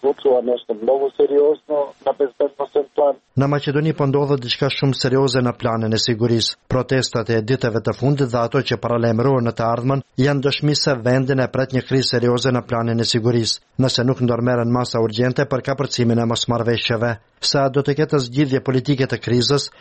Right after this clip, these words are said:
Speaker 2: është shumë vështirë të pritet, duke marrë parasysh faktin se qëndrimet mes palëve janë aq të kundërta, sa që vështirë është të pritet ndonjë epilog. Pra, vendi ndodhet në krizë jo vetëm politike, por edhe institucionale dhe të sigurisë.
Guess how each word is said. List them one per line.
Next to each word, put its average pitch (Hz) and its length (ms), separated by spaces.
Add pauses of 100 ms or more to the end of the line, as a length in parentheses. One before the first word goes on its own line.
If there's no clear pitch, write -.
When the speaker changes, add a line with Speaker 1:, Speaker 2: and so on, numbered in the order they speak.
(140)
Speaker 2:
është 143 400
shumë 143 220
vështirë 131 340
të 117 160
pritet, 113 400 (160)
duke 123 240
marrë 123 220
parasysh 120 420
faktin 131 400
se 120 160
qëndrimet 123 560
mes - 160
palëve 127 400
janë 127 220
aq - 80 (180)
të 113 80
kundërta, 127 460 (180)
sa - 240
që 156 140
vështirë 147 340
është 143 240
të 143 160
pritet 127 320
ndonjë 117 320
epilog. 113 400 (180)
Pra, 131 220
vendi 127 320
ndodhet 127 480
në 117 80
krizë 120 400
jo 131 80
vetëm 123 240 (140)
politike, 127 460 (320)
por 147 180
edhe 139 160
institucionale 127 880
dhe 113 100
të 110 140
sigurisë. 117 640